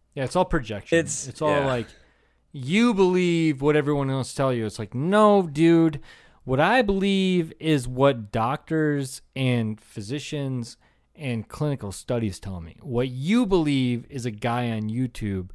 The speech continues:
Speaker 1: because you think that the guy on YouTube knows more than you do, so that you think that that guy is the ultimate source of power. So you're gonna go tell people like me that I'm wrong because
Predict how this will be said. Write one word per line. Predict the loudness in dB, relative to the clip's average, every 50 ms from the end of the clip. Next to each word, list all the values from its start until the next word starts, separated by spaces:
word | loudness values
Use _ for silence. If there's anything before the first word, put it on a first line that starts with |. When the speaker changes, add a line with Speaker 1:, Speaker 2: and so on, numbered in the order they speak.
| -20 _ _ _ _ _ _ _ _
Speaker 1:
because | _ -10 -10 -10 -12 -10 -10 -8 -8 -10 -12
you | -14 -14 -12 -10 -8 -8 -8 -8
think | -10 -8 -8 -6 -6 -6 -8
that | -10 -14 -14 -12
the | -10
guy | -8 -6 -6 -4 -6
on | -8 -8 -8
YouTube | -8 -8 -8 -8 -10 -10 -10 -10 -10 -10 -10
knows | -10 -10 -10 -10 -10 -12
more | -12 -12 -10
than | -10 -10 -10 -8
you | -6 -6 -6 -6 -6
do, | -6 -6 -6 -6 -6 -6 -8 -10 -14 _ _ _ _ _ _ _ _ _ _
so | -20 -12 -8 -6 -6 -6
that | -6 -8 -8 -10 -10
you | -10 -12 -12 -10 -8 -6 -6 -6 -6
think | -6 -6 -6 -6 -6 -6
that | -10 -10 -8
that | -6 -6 -6 -6 -8
guy | -8 -6 -6 -6 -6 -8 -8
is | -10 -10 -12 -12 -12
the | -12 -14 -12
ultimate | -10 -8 -8 -8 -8 -10 -10 -10 -12
source | -12 -12 -10 -10 -10 -10 -14
of | -16 _
power. | -12 -12 -10 -8 -6 -4 -4 -4 -4 -6 -8 -12 -16 _ _ _ _ _
So | -20 -12 -8 -6 -6 -4 -6 -8
you're | -10 -8 -4 0 0 0 0
gonna | 0 -2 -4
go | -4 -4 -6 -6
tell | -8 -8 -8 -8 -6 -6 -8 -8 -12
people | -14 -12 -10 -10 -8 -8 -8 -8 -8 -8
like | -8 -10 -10 -12 -12 -12
me | -10 -8 -6 -6 -4 -2 -2 -2 -2 -2 -4 -4 -6 -10 -12 _ _ _ _ _ _
that | -12 -12 -12 -14 _ -10
I'm | -6 -4 -2 0 0 0 0 0
wrong | 0 0 0 0 -2 -2 -4 -6
because | -8 -10 -8 -6 -8 -8